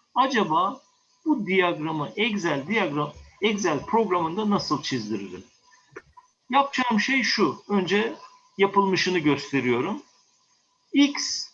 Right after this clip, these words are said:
sıfırdan başlayıp bir metreye değiştiği şu konsol kısım var. Hep eksi on iki kesme kuvvetinin değeri. Sonra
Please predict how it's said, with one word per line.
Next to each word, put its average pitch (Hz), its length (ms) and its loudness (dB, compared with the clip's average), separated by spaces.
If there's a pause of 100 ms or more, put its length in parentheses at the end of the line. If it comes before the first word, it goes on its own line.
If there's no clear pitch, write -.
sıfırdan 208 760 0
başlayıp 220 580 0
bir 254 280 2
metreye 160 560 -2
değiştiği 226 500 -2
şu 208 200 -4
konsol 190 500 0
kısım 120 360 -4
var. 90 300 -8 (1080)
Hep 320 240 0
eksi 240 380 -2
on 175 180 0
iki 107 380 -8 (340)
kesme 147 340 -2
kuvvetinin 160 540 -2
değeri. 110 440 -2 (880)
Sonra 254 640 0